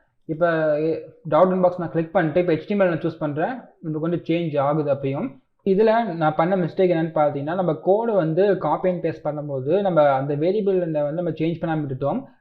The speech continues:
அஹ், இங்க my selection சொல்லிட்டு நான் வேரியபிள் நான் டிக்ளேர் பண்ணிட்டு, ஆனா இங்க சேஞ்ச் பண்ணாம விட்டுட்டேன்.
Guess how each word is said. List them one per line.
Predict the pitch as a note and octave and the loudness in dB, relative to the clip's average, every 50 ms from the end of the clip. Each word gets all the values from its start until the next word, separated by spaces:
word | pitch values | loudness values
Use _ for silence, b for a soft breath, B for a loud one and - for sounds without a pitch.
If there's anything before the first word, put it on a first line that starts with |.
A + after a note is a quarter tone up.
| B - | B -8
அஹ், | C#3+ C#3+ D3 | -4 -4 -2
இங்க | D3 D3+ D3 | -2 -2 -2
my | D3 D3 D#3+ G3 B3+ A#3+ - | 0 2 2 2 2 4 4
selection | F#3+ F3+ F3 - F#3+ | 4 4 4 4 0
சொல்லிட்டு | F3+ F3 F3+ E3+ D#3+ D#3+ F3+ E3+ | -4 0 0 0 0 0 0 2
நான் | D#3+ | 2
வேரியபிள் | D3+ D#3 D#3+ D#3+ D#3 D#3+ | 4 4 4 4 2 2
நான் | D#3 D3+ C#3+ | 0 0 0
டிக்ளேர் | C#3 C#3 C#3 D#3 D#3+ D#3+ | 0 0 0 0 0 0
பண்ணிட்டு, | - - C3+ B2 - D3 F3+ G#3 | -2 -4 -4 -2 0 0 0 0
ஆனா | F3+ E3 E3 F3+ | 0 0 0 -2
இங்க | E3+ D#3 D3+ D3+ D3+ E3+ D#3+ D#3 D3+ C#3+ C#3 C#3 C3+ C3 C3 - | -2 -2 -2 0 0 0 2 4 6 6 6 6 4 2 0 -2
சேஞ்ச் | D3+ D3+ D3 - | -4 -4 -4 -4
பண்ணாம | D#3 D#3 D3 C#3+ | -4 -4 -2 -4
விட்டுட்டேன். | C3+ C3+ B2+ - - F3 B3+ - | -4 -4 -2 -2 -2 -4 -4 -8